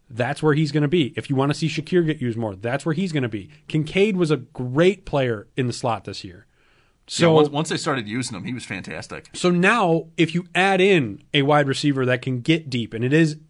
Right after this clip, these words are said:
Speaker 1: he is a deep ball threat, like Brian Thomas Junior, like, I don't know, no, who's another big receiver,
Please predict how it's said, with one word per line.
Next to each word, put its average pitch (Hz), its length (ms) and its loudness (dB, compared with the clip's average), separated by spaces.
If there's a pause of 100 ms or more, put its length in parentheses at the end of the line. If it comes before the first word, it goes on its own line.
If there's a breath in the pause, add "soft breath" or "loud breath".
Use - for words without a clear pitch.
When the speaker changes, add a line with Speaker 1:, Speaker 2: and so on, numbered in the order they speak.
Speaker 1:
he 143 200 -2
is 170 140 4
a 147 60 2
deep 120 240 -4
ball 101 180 -6
threat, 101 300 -6
like 151 240 4
Brian 123 260 0
Thomas 101 300 -8
Junior, 95 320 -8
like, 139 360 0 (1000 soft breath)
I 120 100 -4
don't 117 260 -2
know, 160 120 2
no, 165 320 -4
who's 165 180 2
another 156 220 4
big 120 200 0
receiver, 95 420 -6